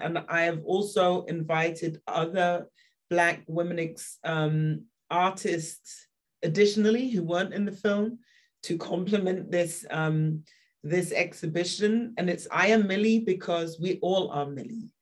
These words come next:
each and every one of us. Millie is, um, she's our, she's our elder, she's our big sister, so to say,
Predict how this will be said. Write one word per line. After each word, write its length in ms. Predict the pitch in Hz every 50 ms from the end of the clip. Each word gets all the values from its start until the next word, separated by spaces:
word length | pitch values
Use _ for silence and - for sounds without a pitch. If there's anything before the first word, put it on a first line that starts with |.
| _ _ - - _ _ _
each 240 | - 185 185 180 -
and 140 | 180 170 -
every 240 | 151 156 156 170 160
one 220 | 151 147 151 156
of 120 | 156 151 135
us. 220 | 127 131 - -
Millie 480 | 165 180 202 233 247 233 233 214 - -
is, 400 | 185 185 185 - - - - - - - _ _ _ _ _ _
um, 540 | - 170 165 165 160 160 160 160 156 156 - - - -
she's 320 | 156 - 226 226 240 226
our, 500 | - - 175 175 170 170 170 175 170 165 165 - _ _ _ _ _ _ _ _
she's 240 | - - 226 220
our 160 | - 131 123 -
elder, 440 | - 160 160 170 180 165 143 127 -
she's 260 | 143 - - 185 185
our 140 | 208 175 160
big 260 | 160 - 165 160 160
sister, 560 | - - - 170 160 - - - 147 - - -
so 300 | - - - 147 139 139
to 160 | 139 - 147
say, 400 | - - - - - - - -